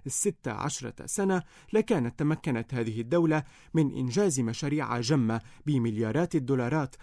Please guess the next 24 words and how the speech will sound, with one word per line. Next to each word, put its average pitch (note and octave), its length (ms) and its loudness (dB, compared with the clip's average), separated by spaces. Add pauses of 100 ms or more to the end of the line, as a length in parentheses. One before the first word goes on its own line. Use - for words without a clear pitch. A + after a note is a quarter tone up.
(180)
والنهوض D3 460 2
بالاقتصاد. B2 600 -2 (460)
والدليل G#3+ 480 4
على A3 220 4
ذلك A2+ 440 0
أننا F3 340 2
كمؤسسة F3+ 640 -2
استطعنا C3+ 520 -2
في A#2 200 -6
هذه A2+ 260 -2
الفترة E3+ 440 -4
الوجيزة E3+ 600 2 (220)
من C3+ 240 2
إنجاز A#2 420 0
مشاريع B2+ 560 0
ضخمة B2+ 340 -2
بعشرات C#3+ 600 -2
ملايين D3+ 400 0
الدولارات، B2 560 -2 (280)
مرتكزين B2 680 -2
فقط D#3 340 -6 (240)
على D3+ 280 2
أدائنا D3 440 2
وسمعتنا C#3 840 0